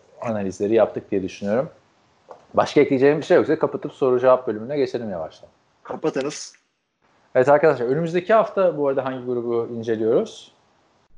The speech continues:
Speaker 2: Ee,
Speaker 1: N F C West'i inceleyelim.
Speaker 2: West diye, West diye. East ona kalsın. Evet.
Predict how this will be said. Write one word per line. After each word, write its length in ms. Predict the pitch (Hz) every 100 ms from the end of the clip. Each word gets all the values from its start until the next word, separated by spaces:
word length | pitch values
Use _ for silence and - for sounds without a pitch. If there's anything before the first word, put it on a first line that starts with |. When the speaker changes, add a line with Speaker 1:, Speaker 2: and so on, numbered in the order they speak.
| - - _ -
Speaker 2:
Ee, 40 |
Speaker 1:
N 380 | 120 120 127 123
F 220 | 123 123
C 440 | 123 175 180 180 170
West'i 400 | 160 170 - 165
inceleyelim. 420 | 110 92 92 90 -
Speaker 2:
West 360 | 156 147 214 -
diye, 120 | 143
West 240 | 127 147 -
diye. 220 | 131 208
East 180 | 202 180
ona 180 | 165
kalsın. 360 | 160 123 - -
Evet. 120 | 123